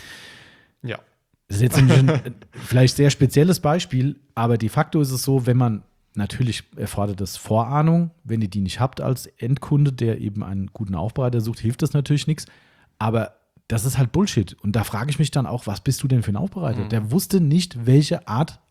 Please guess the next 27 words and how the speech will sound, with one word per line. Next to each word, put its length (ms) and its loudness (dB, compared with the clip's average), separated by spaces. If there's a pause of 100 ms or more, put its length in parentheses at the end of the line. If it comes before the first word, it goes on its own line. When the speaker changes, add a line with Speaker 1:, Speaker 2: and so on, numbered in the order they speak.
(120)
Speaker 2:
Antriebsart, 720 0
welche 220 2
Geräte 440 -2
er 200 -2
benutzt, 300 -2
das 100 -10
konnte 240 0
er 60 -2
ihm 80 2
nicht 140 2
sagen. 320 -4
Der 120 2
sagt, 240 -2
er 80 0
hat 80 2
einfach, 140 2
„Ja, 120 2
eine 120 2
Flex, 260 -2
was 140 4
denn 60 2
sonst?“ 300 4 (280)
Speaker 1:
Ja. 140 -10 (300)
Speaker 2:
Ist 120 -4
halt 80 0
eine 80 -6
Flex. 340 0